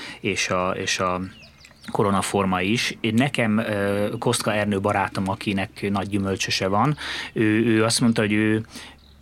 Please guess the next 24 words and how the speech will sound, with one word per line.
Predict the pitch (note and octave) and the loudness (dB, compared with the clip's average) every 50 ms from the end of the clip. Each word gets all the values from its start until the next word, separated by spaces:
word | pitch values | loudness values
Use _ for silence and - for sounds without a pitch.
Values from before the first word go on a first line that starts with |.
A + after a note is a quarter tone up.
| - - - | -20 -10 -4
inkább | B2 B2+ C3 A#2+ A#2 - A#2 G#2+ G2 G2 - - | 0 2 2 2 2 2 0 0 0 0 -2 0
a | G2+ G2 F#2+ F#2+ G2+ - - | 2 2 2 2 0 -2 -2
kiskertbe | - A#2+ A#2 - - A#2 G2+ - G2 G2+ G2 | -2 -2 0 0 0 0 0 0 0 0 0
inkább | G2+ G2+ G2 - - F#2+ F#2 F#2 | 0 0 0 0 -2 -2 -2 0
a, | F#2+ F#2 F#2 F2+ F2+ F#2+ G2+ - | 0 2 2 2 2 0 -2 -6
a, | - G2+ F#2+ F2+ F#2 F#2+ | -6 -4 -4 -2 -2 -4
az | G#2 G2+ - | -4 -4 -2
orsóst, | G#2 G#2 G2+ - - A2 G#2 G2+ - - - | 0 0 0 0 0 0 0 0 0 -2 0
ö, | A2+ G#2 G2+ G2+ | 0 0 2 2
javasolja, | G#2 G#2+ G2+ A2 G#2+ G#2 - - A#2 A#2 A#2+ B2+ C3+ C#3+ D3+ - - - - - - - - | 2 2 2 2 0 0 2 2 2 2 4 2 2 2 0 0 -4 -10 -12 -12 -12 -10 -4
és | - A2 G#2 - A2 | -4 -2 0 0 0
ahol | G2+ G#2+ G#2 G2+ G2+ | 2 2 2 2 2
mondjuk, | G2+ G2 G2 G2 G2 G2 - - - | 2 2 2 2 2 0 -2 -2 -2
ö, | G2+ G2 G2 G2 F#2+ - F#2+ G2 F#2 F2+ G2+ G2 F#2+ F#2 - - A2+ A#2+ | 0 0 2 0 0 -2 -2 -4 -4 -4 -6 -8 -8 -10 -10 -8 -4 0
intenzív | B2 A2+ G#2 A2 G#2 G2 G2 G2 G#2+ G2+ G2 G2 | 0 2 2 2 0 0 0 0 0 0 -2 -2
gyümölcstermesztés | A2 A2 G#2 G2+ G2+ F#2+ - - A2 G2+ G2 G2 F#2+ - - - G2+ G2 - - | 0 0 2 2 2 0 0 0 -2 0 0 0 -2 -2 -2 -2 -2 -2 -2 -2
van | G#2 F#2 | -2 -2
egy | F2+ G2 | -2 -2
nagy | A2 G2+ G2 | -2 -2 0
gyümölcsösben, | G#2 A2 G#2 G2+ G2 F#2+ - - F#2+ F2+ G2 F#2 G2 G2 - | 2 2 2 2 2 2 0 0 -2 -2 -2 -2 -2 -2 0
ott | A2 G2+ - - - - | -2 -4 -4 -4 -4 -4
érdemes | G#2 - - G#2 G2 F#2+ F#2+ F#2 F#2 F2+ - - | -2 -2 0 -2 -2 -2 -2 -2 -2 -2 -4 -2
inkább | A2+ G2 F#2 - F#2 - - | -4 -4 -2 -2 -4 -6 -4
koronaformára. | - - G2+ F#2+ F2 E2 - - - A2 G#2+ G#2+ G2+ G2+ G2 F#2+ F#2+ F#2 | -4 -2 -2 -2 -2 -4 -4 -2 0 2 2 2 2 2 2 2 0 0